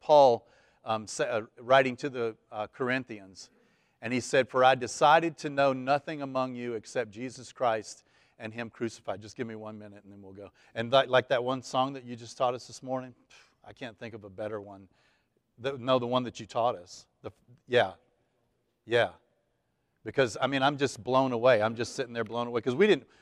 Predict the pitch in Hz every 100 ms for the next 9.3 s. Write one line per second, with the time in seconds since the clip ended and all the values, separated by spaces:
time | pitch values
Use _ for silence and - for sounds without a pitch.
0 | - 175 220 - 160 170 139 110 107 113
1 | 110 - 101 - 117 - 147 143 120 -
2 | 151 135 104 - _ - 117 - 170 151
3 | 156 139 165 - 120 117 131 - 156 151
4 | 139 - 147 120 113 139 - 156 147 143
5 | 123 131 131 120 135 139 127 127 120 113
6 | 127 131 143 135 _ _ - 107 143 123
7 | - 131 127 - 123 113 120 127 135 131
8 | 110 _ 120 120 113 _ - 131 131 _
9 | 120 117